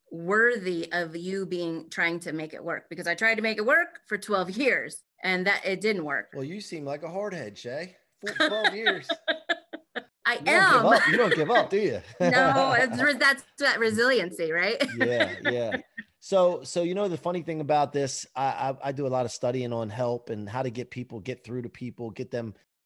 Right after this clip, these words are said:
Speaker 2: really interested in what you're saying to them and, and that you're trying to help them. And through my research, I've found out that really people,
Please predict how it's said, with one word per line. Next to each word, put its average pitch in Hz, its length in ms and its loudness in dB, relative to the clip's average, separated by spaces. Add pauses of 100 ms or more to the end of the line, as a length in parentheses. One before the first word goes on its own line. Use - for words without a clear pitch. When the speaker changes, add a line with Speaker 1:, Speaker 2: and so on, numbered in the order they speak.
(200)
Speaker 2:
really 135 300 -2
interested 131 380 -6
in 120 60 -8
what 120 140 -8
you're 110 80 -14
saying 123 340 -8
to - 80 -16
them 110 220 -6
and, 101 220 -14
and 101 160 -16
that 95 180 -16
you're 98 140 -18
trying 117 220 -10
to 101 60 -10
help 117 220 -6
them. 101 280 -6
And 101 320 -10 (280)
through 151 120 -8
my 143 120 -2
research, 120 480 -6
I've 95 260 -6
found 120 300 -6
out 135 280 0
that 110 340 -6
really 139 400 -2
people, 135 580 -10